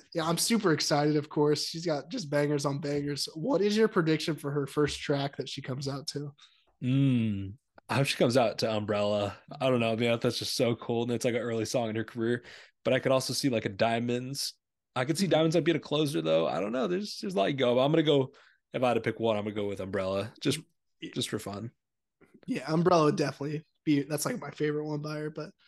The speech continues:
Speaker 1: I, I like Diamonds to start off. I feel like that's a pretty good starter there. Um, do you think she'll have any guests?
Speaker 2: I don't know. I've seen random people on the internet say Jay-Z, say Kendrick. I don't know. I really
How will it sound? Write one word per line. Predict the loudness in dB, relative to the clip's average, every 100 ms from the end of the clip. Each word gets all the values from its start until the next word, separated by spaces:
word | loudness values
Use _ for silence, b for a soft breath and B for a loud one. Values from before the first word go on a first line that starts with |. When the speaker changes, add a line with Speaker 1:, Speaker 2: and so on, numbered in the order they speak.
| b b b -8
Speaker 1:
I, | -2 0
I | 0
like | 2 0 2
Diamonds | 2 4 2 0
to | -4
start | -6 -6 -4
off. | -4
I | -4
feel | -4
like | -6
that's | -6 -8
a | -8 -8 -12 _ -4
pretty | -2
good | 0 0
starter | 0 0 0 0
there. | -2 -2 -4 -10 b b b b b 0
Um, | 2 2 0
do | 2
you | 4
think | 2
she'll | 2 2
have | 2 2
any | 0
guests? | -2 -2 -2 -2 -6 -10 -14 _ _ -2
Speaker 2:
I | 0
don't | 4
know. | 6 6
I've | 6 4
seen | 2 2 0 -4 -8 _ -12
random | -2 2 2 2
people | 2 0 0 0 0
on | 0
the | 2
internet | 2 2 -2
say | -2 -4 -4
Jay-Z, | -2 0 2 0 0 0 0 -2 -2
say | -2 -2
Kendrick. | -2 -4 0 2 2 0 -10 _ _ _ _ _ _ _ _ _ -6
I | -2
don't | 2
know. | 4 2
I | 4 2
really | 4 2 0